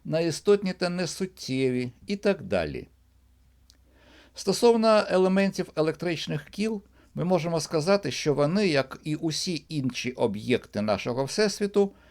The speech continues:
мають величезну кількість властивостей. Ну, наприклад, кожен елемент електричного кола має масу, займає якийсь об'єм у просторі, тобто він має довжину, ширину та висоту. Крім того, він, певно, має якийсь колір,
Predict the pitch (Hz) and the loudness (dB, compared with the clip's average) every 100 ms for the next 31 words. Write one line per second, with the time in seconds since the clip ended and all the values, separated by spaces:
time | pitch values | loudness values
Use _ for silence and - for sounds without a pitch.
0 | - _ - 156 196 190 170 - 127 127 | -20 _ -4 2 4 2 0 -6 0 2
1 | - - 185 180 190 - 131 123 131 120 | 2 0 0 2 -2 -2 -4 -4 -6 -8
2 | 127 120 - 87 64 - - - - 202 | -6 -6 -4 -6 -6 -10 -14 -14 -2 2
3 | 202 185 196 190 180 - 214 190 185 180 | 2 2 -2 -2 -6 2 2 4 2 2
4 | 180 180 170 160 151 170 151 151 151 147 | 0 -2 -2 -4 -4 -6 -6 -6 -6 -2
5 | 196 156 113 143 151 120 90 76 - 90 | 0 2 0 0 0 0 0 -2 -4 -14
6 | - _ - - 104 127 147 156 135 123 | -16 _ -20 -12 -2 0 2 0 0 -2
7 | - 131 131 - - 123 95 110 107 95 | -4 -4 -4 -4 -4 -2 -2 -2 -2 -2
8 | _ _ - 131 135 120 - 139 135 131 | _ _ -8 -4 2 2 2 -4 -4 -8
9 | _ - 147 139 131 127 135 131 127 123 | _ -8 -6 -2 -2 0 0 2 4 4
10 | 123 123 123 127 143 139 123 117 120 120 | 2 0 0 -2 -2 -2 -2 0 -2 -2
11 | 120 117 - 113 80 - _ _ - _ | -4 -4 -6 -8 -8 -12 _ _ -20 _
12 | - - 208 196 220 196 160 170 151 202 | -14 -4 -2 4 6 6 2 -2 0 0
13 | 170 143 147 156 135 127 123 156 131 - | 2 0 2 0 0 -2 -4 -6 -6 -8
14 | - 127 120 120 | 2 4 4 0